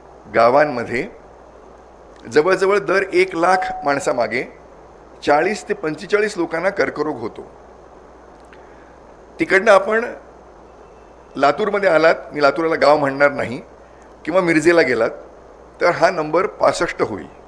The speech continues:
दर एक लाख माणसांमागे पासष्ट लोकांना हा कर्करोग होतो. आणि जर मुंबई, बँगलोर, दिल्ली, कलकत्ता इकडे गेलात, तर हा नंबर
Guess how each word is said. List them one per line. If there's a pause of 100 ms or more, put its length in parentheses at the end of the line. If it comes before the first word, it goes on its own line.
(480)
दर
एक
लाख (100)
माणसांमागे (360)
पासष्ट
लोकांना
हा
कर्करोग
होतो. (920)
आणि (760)
जर
मुंबई,
बँगलोर,
दिल्ली,
कलकत्ता
इकडे
गेलात, (600)
तर
हा
नंबर